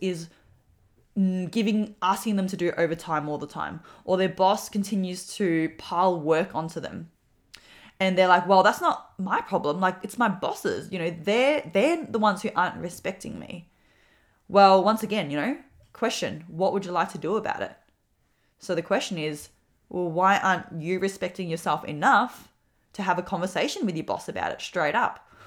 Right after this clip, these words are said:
Or why aren't you respecting yourself enough to leave if that's the case? And in this scenario, like,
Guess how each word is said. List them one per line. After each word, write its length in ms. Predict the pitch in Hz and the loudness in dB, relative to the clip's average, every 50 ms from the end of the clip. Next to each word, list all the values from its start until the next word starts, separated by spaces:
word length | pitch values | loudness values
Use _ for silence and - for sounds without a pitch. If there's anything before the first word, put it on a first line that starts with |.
| - - | -14 -6
Or 120 | - 165 165 | -4 0 4
why 200 | 175 196 196 - | 6 6 8 8
aren't 220 | - 185 170 165 | 6 4 2 0
you 100 | 175 170 | -4 -4
respecting 560 | 151 165 - - - 175 175 175 - 175 156 | -4 -4 -6 -6 -6 -6 -6 -6 -8 -8 -8
yourself 460 | 143 143 151 - - 170 - - - 208 | -6 -8 -8 -6 -2 -2 -2 -2 -2 -4
enough 240 | 165 151 147 151 - | -6 -6 -6 -6 -6
to 120 | - 175 | -8 -6
leave 520 | 147 139 139 - 277 330 233 - - - - | -6 -4 -4 -4 -2 -4 -4 -6 -8 -12 -14
if 100 | - 160 | -12 -8
that's 240 | - - - - - | -6 -6 -6 -6 -10
the 100 | - 160 | -12 -12
case? 500 | 160 - - - - 165 - - - - _ _ _ _ _ _ _ _ _ _ _ _ _ - - - _ _ _ | -12 -10 -12 -14 -14 -16 -18 -20 -20 -20 _ _ _ _ _ _ _ _ _ _ _ _ _ -20 -20 -20 _ _ _
And 240 | 233 233 226 226 226 - | 2 2 2 2 0 0
in 160 | 240 240 240 | 0 2 2
this 180 | 285 370 - | 2 0 0
scenario, 640 | - 240 185 165 180 220 269 247 202 151 135 147 160 196 | -2 -2 0 2 4 4 4 4 4 4 2 2 2 4
like, 300 | 185 165 165 165 - | 4 4 4 2 -2